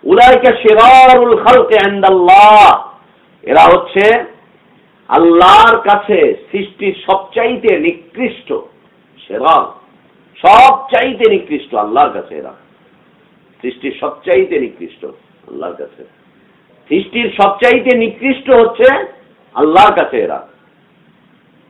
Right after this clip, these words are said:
একদম নিকৃষ্ট। এই হাদিস দিয়ে বোঝা যাচ্ছে, যেই বাড়িতে, যেই ঘরের ভিতরে ছবি আছে, সেই ঘরের ভিতরে সালাত আদায় করা যাবে, সেই ঘরে সালাত আদায় করা যাবে না।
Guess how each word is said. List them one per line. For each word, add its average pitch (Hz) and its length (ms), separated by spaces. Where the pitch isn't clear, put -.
একদম - 320
নিকৃষ্ট। - 500
এই - 80
হাদিস 113 340
দিয়ে 117 180
বোঝা 107 240
যাচ্ছে, 127 300
যেই 101 240
বাড়িতে, 104 580
যেই 127 260
ঘরের 113 380
ভিতরে 113 380
ছবি 110 220
আছে, 104 220
সেই 95 200
ঘরের 101 220
ভিতরে 95 280
সালাত 92 240
আদায় 95 200
করা 90 240
যাবে, 90 440
সেই 104 140
ঘরে 95 220
সালাত 73 200
আদায় 65 240
করা 57 120
যাবে 67 220
না। - 100